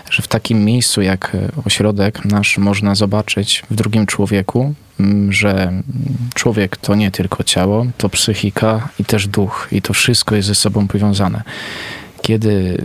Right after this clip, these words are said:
młody człowiek chce się leczyć, to będzie korzystał z wszystkich możliwych narzędzi, które mu po prostu proponujemy. I dlatego będzie korzystał z terapii,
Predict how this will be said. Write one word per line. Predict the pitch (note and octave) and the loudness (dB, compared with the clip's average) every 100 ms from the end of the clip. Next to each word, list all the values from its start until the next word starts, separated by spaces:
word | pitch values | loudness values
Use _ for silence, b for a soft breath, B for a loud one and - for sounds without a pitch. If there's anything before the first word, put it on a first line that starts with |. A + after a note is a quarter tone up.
| - | -4
młody | - G#2 A2 G#2 | 0 2 2 0
człowiek | - G#2+ G2 F2+ - - - | 0 0 2 0 -2 -10 -8
chce | - - | -2 0
się | A2+ A2+ | 2 2
leczyć, | G#2+ G#2 - C3 - - | 2 2 0 -2 -2 -2
to | - | 0
będzie | G#2+ A2 A2 | 2 0 0
korzystał | G#2+ A2 - G#2+ | 0 0 0 0
z | G#2+ | 2
wszystkich | - - C3+ - A2 A#2 | 0 0 0 0 0 2
możliwych | A#2 A2 C3 A#2 G#2+ - - | 2 2 0 2 0 0 0
narzędzi, | A#2+ A#2+ - B2 A#2 G#2 A#2 C3 | 2 4 2 2 2 2 0 0
które | - - A2 A2 | -2 2 2 4
mu | A2 A2 | 2 0
po | A2+ | -2
prostu | - A#2+ - A2 | 0 0 0 0
proponujemy. | - A2 A2 G#2+ G2+ F#2 F2 C#3 | 0 2 2 4 2 2 -2 -2
I | - C3+ | 0 2
dlatego | A#2+ A2+ B2+ A2 G#2 | 2 2 2 2 2
będzie | A#2 A#2 A#2 | 2 2 2
korzystał | A2+ A2+ - G2+ | 0 0 2 0
z | - | 0
terapii, | G#2+ G2+ F#2+ - C3+ | 0 2 0 0 -2